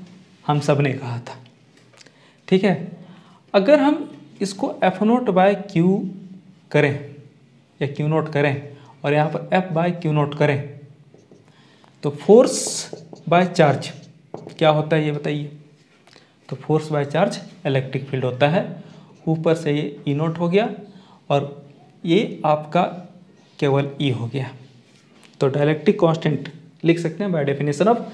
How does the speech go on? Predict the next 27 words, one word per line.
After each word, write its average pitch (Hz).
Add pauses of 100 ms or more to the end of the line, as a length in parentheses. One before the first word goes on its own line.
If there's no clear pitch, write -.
(300)
dielectric 139
constant 135
K। 135 (1160)
तो -
यहाँ 208
से 185 (800)
आप 202
अगर 180 (220)
ई 226
लिखते 180
हैं, 120 (420)
ठीक 165
है, 185
electric 139
field 196
inside 139
the 240 (300)
dielectric 131
slab, 156 (560)
तो -
इसको - (160)
ई 196
naught 240 (240)
divided 143
by 202 (560)
K 139
लिखेंगे। 127